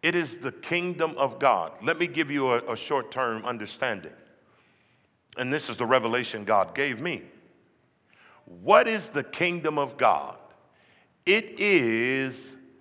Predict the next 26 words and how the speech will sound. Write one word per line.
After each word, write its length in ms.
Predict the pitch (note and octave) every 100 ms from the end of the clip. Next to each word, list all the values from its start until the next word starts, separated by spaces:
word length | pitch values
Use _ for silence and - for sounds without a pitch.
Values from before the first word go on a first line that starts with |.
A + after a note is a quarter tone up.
| _ -
the 120 | B2
gauge 1000 | G#2 - G3+ G3+ C#3+ A#2+ A#2+ A#2+ A#2 -
that 120 | C#3
he 140 | A#2+ C3+
gauges 640 | - D#3 D3 - B2 A#2
everything 540 | F3 F3+ F3+ F3+ D#3+ C#3+
by, 500 | A#2 F#2 F#2+ G2 G2+ - - -
and 100 | C#3+
it 100 | C3+
is 220 | C3+ G#2+
the 140 | A2+
lens 600 | A2+ B2+ F3 B2 A2 A#2
from 220 | - B2 A#2+
which 180 | A#2
he 120 | C3 A#2
looks 400 | C3+ E3 - - - - -
everything 440 | C#3 C3 A#2+ A#2
through. 400 | A2+ A2+ F2 B1+ - - _ _ _ _ _ _ _ _ _ _ _ _ _ _ - -
<laughs> 140 | -
I'm 120 | - - - - - - _ _ _ _ _ _ _ _ _ _ - - - -
gonna 140 | A2+ B2
say 220 | - C#3+
it 100 | C3+
to 80 | C#3+
you 200 | A#2+ G#2+
again. 340 | F#2+ G2 D2